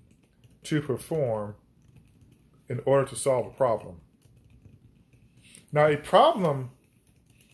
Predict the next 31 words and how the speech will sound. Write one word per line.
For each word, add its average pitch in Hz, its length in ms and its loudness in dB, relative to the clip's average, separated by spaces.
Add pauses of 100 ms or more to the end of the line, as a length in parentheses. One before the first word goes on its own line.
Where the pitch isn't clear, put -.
(420)
this 143 140 -10
the 156 60 -12
Lord 151 240 -2
gave 156 220 -2
me, 170 200 -6 (400)
a 143 100 0
problem 220 460 4
has 175 140 2
to 156 60 -12
be 151 100 -6
defined. 156 480 -4
It's, 147 200 -8 (300)
that 185 200 4
is 190 140 0
subjective. 147 920 -2 (1400)
<laughs> - 0 -
The 139 260 -6 (260)
Lord's 160 380 2 (380)
give 156 180 -2
me 156 80 -2
the 143 80 0
big 160 340 -4
thing 160 160 -4
that 139 240 2 (280)
a 147 100 0
problem 160 720 0 (1200)
literally 190 460 6 (220)
is 151 200 -4
considered 180 480 -4
some 156 360 -6
subjective 127 1160 -2